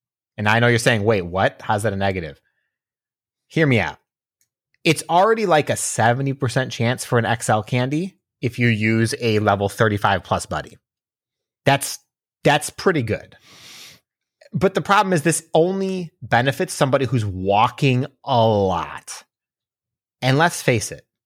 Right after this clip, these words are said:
it, you don't wanna talk about it too much, but the people this benefits the most are the cheaters. And, like, you don't, you don't want that to be a mainstay of your event. I think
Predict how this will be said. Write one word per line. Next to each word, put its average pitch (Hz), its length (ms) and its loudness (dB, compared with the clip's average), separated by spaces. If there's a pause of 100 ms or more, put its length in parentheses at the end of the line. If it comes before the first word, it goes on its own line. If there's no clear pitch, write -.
(160)
it, 165 240 -10
you 202 140 -8 (160)
don't 185 240 0
wanna 156 220 2
talk - 280 0
about 135 240 2
it - 40 -12
too 147 100 0
much, 143 220 0
but 123 120 -2
the 135 80 -4
people 180 300 -4
this 135 160 -2
benefits 147 420 0
the - 80 -4
most 143 380 2
are 127 100 2
the 120 100 -2
cheaters. - 680 -6 (140)
And, 160 260 -2 (300)
like, 190 260 0 (280)
you 202 180 -8
don't, 214 300 -2
you 196 120 -2
don't 196 220 2
want 113 280 0 (120)
that 107 280 0
to 120 80 0
be 95 460 0 (240)
a 127 100 4
mainstay 95 640 0
of 80 520 -8 (240)
your 98 240 0
event. 78 260 -8 (1120)
I 139 140 4
think 165 440 -2